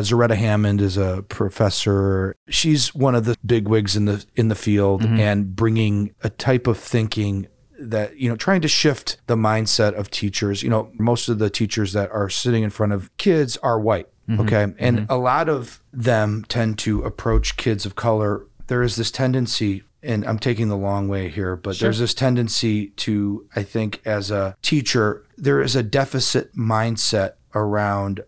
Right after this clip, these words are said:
Speaker 1: um, students of color.
Speaker 2: Mm-hmm.
Speaker 1: And there is a tendency to want to, you know, water down the curriculum
Speaker 2: Mm-hmm.
Speaker 1: or create things that are easier because they think that they can't get it.
Speaker 2: Right.
Speaker 1: And I, you know, I don't believe in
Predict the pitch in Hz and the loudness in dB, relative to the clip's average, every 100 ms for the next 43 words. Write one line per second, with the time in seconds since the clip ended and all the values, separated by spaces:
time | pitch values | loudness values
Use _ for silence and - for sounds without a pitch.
0 | - 95 92 90 - 117 98 92 - - | -6 -4 -4 -6 -4 -2 -2 -4 -8 -6
1 | 90 87 98 - 107 117 107 107 104 107 | -6 -6 -10 -8 -6 -2 0 0 -2 -4
2 | - 127 117 110 - 110 104 - 104 95 | -2 -2 0 -2 -2 -2 -2 -2 -2 -2
3 | 90 - - - - 107 104 - - 107 | -6 -10 -12 -12 -4 -2 -2 -2 -2 0
4 | 101 98 101 - 107 101 110 110 110 110 | 0 -2 -4 -4 -4 0 2 2 2 2
5 | 104 101 - 101 90 87 85 - 117 117 | 2 0 0 0 0 -2 -4 -4 0 0
6 | 120 - 107 101 98 92 _ _ - 131 | -2 -4 0 2 0 -2 _ _ -4 0
7 | 120 117 117 - _ _ _ - 139 117 | 2 2 0 -6 _ _ _ -4 0 2
8 | 107 104 104 110 104 110 104 - 135 127 | 2 0 2 2 2 0 -2 0 2 4
9 | 104 104 101 - 107 110 104 117 - 104 | 4 4 2 2 2 2 2 0 0 -2
10 | 107 - 113 92 104 104 82 - - 92 | -2 0 0 0 -2 0 -2 -10 -6 -6
11 | - 110 107 117 127 117 135 123 117 _ | -4 -2 -2 -2 0 2 2 2 -2 _
12 | _ 110 110 110 110 107 104 | _ -2 2 4 4 2 0